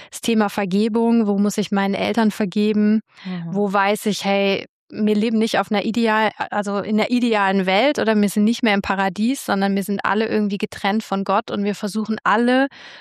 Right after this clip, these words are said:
Speaker 1: unsere Bedürfnisse irgendwie zu stillen, aber wir sind eben nicht perfekt und wir sind nicht vollkommen. Und bedingungslose Liebe können wir eigentlich nur von Gott erleben, oder? Und wir Menschen verletzen uns. Also so der Teil von,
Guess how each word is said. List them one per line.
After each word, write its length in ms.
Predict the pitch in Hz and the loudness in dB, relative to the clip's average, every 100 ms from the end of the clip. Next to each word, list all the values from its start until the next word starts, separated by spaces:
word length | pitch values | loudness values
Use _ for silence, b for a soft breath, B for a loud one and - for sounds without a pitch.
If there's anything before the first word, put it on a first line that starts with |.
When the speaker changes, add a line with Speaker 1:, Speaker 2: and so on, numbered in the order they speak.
| B | B
Speaker 1:
unsere 240 | 214 202 | -2 0
Bedürfnisse 720 | 202 190 226 254 254 233 - 226 | 0 0 0 0 0 0 0 0
irgendwie 680 | - 220 220 202 208 214 208 B B B | 2 2 2 4 4 2 0 B B B
zu 160 | - | -2
stillen, 500 | 196 - 226 247 269 | -2 0 0 2 2
aber 240 | 208 202 196 | 0 0 0
wir 80 | 196 | 0
sind 240 | 202 226 | 0 0
eben 200 | 202 196 | 0 2
nicht 220 | 208 - | 0 0
perfekt 500 | - 196 - 214 - | -4 -4 -4 -6 -4
und 160 | 208 196 | -4 -2
wir 100 | 196 | 0
sind 160 | 190 196 | 0 0
nicht 200 | 220 - | -2 -2
vollkommen. 680 | 226 226 - 226 247 302 - B B B B 226 | -2 -2 -2 0 0 0 -4 B B B B -2
Und 120 | 185 | -2
bedingungslose 720 | 208 220 226 226 - 214 196 | 0 0 2 0 0 0 2
Liebe 360 | 202 220 233 220 | 2 2 0 -2
können 240 | 208 208 | 0 2
wir 140 | 208 - | 2 0
eigentlich 340 | 190 202 - | 0 0 0
nur 480 | 208 214 220 220 220 - - | 2 4 4 2 0 -4 -10
von 280 | - 202 | -4 -2
Gott 260 | 196 214 - | 0 -2 -2
erleben, 520 | 196 196 202 185 180 | 0 2 0 0 -2
oder? 300 | - 196 226 | 0 0 0
Und 160 | 214 190 | 0 0
wir 100 | 208 | 2
Menschen 380 | 202 202 220 208 | 2 2 2 0
verletzen 580 | - 196 190 - - 185 | 0 0 0 0 -2 -2
uns. 400 | 185 170 175 - B B B B B | 0 0 0 -4 B B B B B
Also 200 | 202 190 | 0 0
so 180 | 208 190 | 0 0
der 240 | 202 202 | 0 0
Teil 340 | - 202 202 | -2 -2 0
von, 440 | 202 202 202 208 | -2 -2 0 0